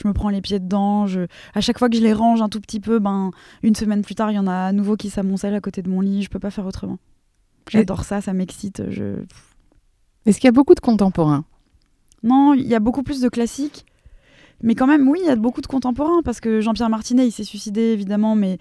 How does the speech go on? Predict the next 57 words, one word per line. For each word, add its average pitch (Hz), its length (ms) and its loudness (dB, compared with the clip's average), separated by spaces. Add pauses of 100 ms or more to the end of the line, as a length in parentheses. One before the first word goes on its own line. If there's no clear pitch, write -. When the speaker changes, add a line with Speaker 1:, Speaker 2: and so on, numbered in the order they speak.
Speaker 2:
<laughs> - 200 -8
Speaker 1:
c'est - 120 -10
un 185 100 -4
contemporain. 202 600 -2
Sioran, 220 300 -2
c'est 208 120 -6
un 196 60 -2
contemporain, 214 600 -4
mais 202 200 -2
Speaker 2:
Ouais. 208 80 2
Speaker 1:
bon, 294 100 -4
il 180 120 -6
est 170 60 -6
mort 180 180 -6
aussi. 262 300 -2 (500)
Euh, 196 220 0
Chuck 202 180 -6
Palahniuk, 196 440 0
il 190 80 -4
existe. 214 420 -4
Bret 202 160 -4
Easton 208 260 -4
Ellis 202 400 -4
est 190 180 -6
toujours 185 300 -6
en 196 80 0
vie. 247 240 2 (360)
Michel 214 220 -2
Houellebecq 196 360 -2
aussi, 202 220 -4
même 202 160 0
s'il 196 200 -8
fait 196 120 -8
tout 214 120 -8
pour 196 140 -8
ne 190 80 -2
plus 208 140 -6
l'être. 247 380 -4
Enfin, - 200 -10 (260)
Speaker 2:
<laughs> - 320 -2
Speaker 1:
ils 214 60 -6
sont 208 160 -4
là. 320 160 0 (1300)
Steve - 260 -6
Tezisch, 226 440 -2
euh, 190 360 -2 (380)
pareil, 233 360 0
il 208 80 -2
est 196 60 -2
mort, 233 240 2
mais 208 100 0
il 196 40 -2
n'y 190 60 -2
a 185 40 -8
pas 190 100 -8
si 196 140 -12
longtemps. 254 380 -2